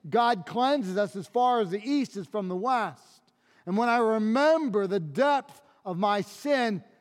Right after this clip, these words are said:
and the even greater depth of God's grace and mercy and forgiveness, when I remember that, I internalize that,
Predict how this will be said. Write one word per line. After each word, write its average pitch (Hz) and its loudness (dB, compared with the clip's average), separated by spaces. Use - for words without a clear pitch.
and 196 -2
the 240 2
even 226 0
greater 254 2
depth 233 0
of 165 -4
God's 208 2
grace 254 0
and 190 -6
mercy 247 -2
and 190 -6
forgiveness, 208 -4
when 208 -2
I 233 4
remember 240 2
that, 208 2
I 208 0
internalize 226 0
that, 220 0